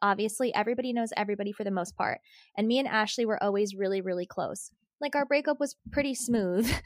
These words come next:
<laughs> other than a couple of things, but we remained friends, like, very shortly after we broke up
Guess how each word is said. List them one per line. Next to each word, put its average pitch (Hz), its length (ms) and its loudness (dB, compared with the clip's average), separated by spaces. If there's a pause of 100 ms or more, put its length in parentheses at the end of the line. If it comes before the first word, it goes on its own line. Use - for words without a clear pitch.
(120)
<laughs> - 260 -16
other 269 280 6
than 233 540 8
a 233 60 0
couple 214 320 2
of 196 100 2
things, 190 400 -2
but 208 260 2
we 233 120 0
remained 226 360 0
friends, 208 480 0
like, 185 320 2
very 202 240 4
shortly 202 360 0
after 185 240 0
we 240 100 0
broke 247 240 0
up 208 160 4